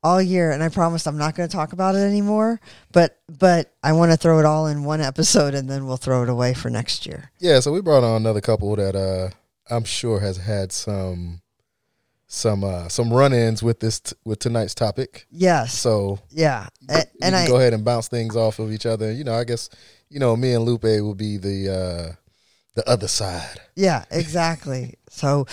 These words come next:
Speaker 1: tonight's episode <laughs> is limp dicks and the couples that hate them.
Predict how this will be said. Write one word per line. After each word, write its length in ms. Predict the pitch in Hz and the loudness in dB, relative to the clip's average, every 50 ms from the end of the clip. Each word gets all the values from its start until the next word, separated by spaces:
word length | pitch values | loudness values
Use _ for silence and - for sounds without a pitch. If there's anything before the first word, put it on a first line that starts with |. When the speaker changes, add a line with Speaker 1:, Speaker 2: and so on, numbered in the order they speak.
| - - - - | -10 -14 -10 0
Speaker 1:
tonight's 440 | - 190 190 196 202 226 240 - - - | 2 4 6 6 4 4 0 -2 -2 0
episode 600 | 180 190 180 - 175 - 190 170 170 170 170 - | 0 0 0 -2 -2 2 2 4 4 4 4 2
<laughs> 40 | - | 2
is 560 | - 208 226 - 170 208 160 151 - - - _ - - - - - - - - - - - _ _ _ _ _ - | 2 4 4 4 2 0 -2 -4 -6 -8 -12 _ -20 -20 -20 -18 -18 -18 -18 -20 -20 -20 -20 _ _ _ _ _ -4
limp 420 | 135 147 151 160 180 175 - - - - - - - - 147 | 2 4 6 6 6 4 0 -4 -8 -8 -8 -12 -16 -16 -4
dicks 680 | 127 156 147 127 - - - - - - - - - - - - _ _ | 0 2 2 2 0 -2 -2 -2 -2 -2 -2 -6 -10 -14 -18 -20 _ _
and 540 | - 151 147 143 143 143 139 139 131 123 127 - - | -2 0 0 2 2 0 0 0 -2 -4 -6 -8 -4
the 160 | 131 135 135 | -4 -4 0
couples 440 | - - 143 139 - 165 160 147 - | 2 2 2 2 4 2 2 4 4
that 120 | 170 143 151 | 4 4 4
hate 260 | 143 131 127 - - | 2 0 0 -2 -6
them. 340 | - 78 60 65 - - | -10 -10 -10 -10 -14 -16